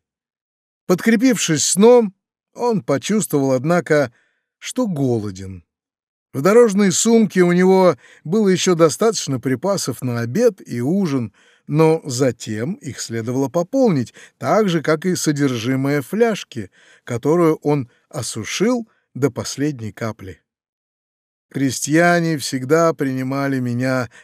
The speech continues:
думал он. «Вероятно, не откажутся принять своего земляка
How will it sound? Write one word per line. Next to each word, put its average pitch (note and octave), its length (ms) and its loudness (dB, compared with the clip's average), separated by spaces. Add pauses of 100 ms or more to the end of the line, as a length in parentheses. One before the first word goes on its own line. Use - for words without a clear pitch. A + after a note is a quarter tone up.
думал B2+ 360 -2
он. A#2+ 260 -4 (500)
«Вероятно, E3+ 800 2
не E3 160 0
откажутся E3 760 0
принять D3 480 0
своего D3+ 400 2
земляка C#3+ 640 0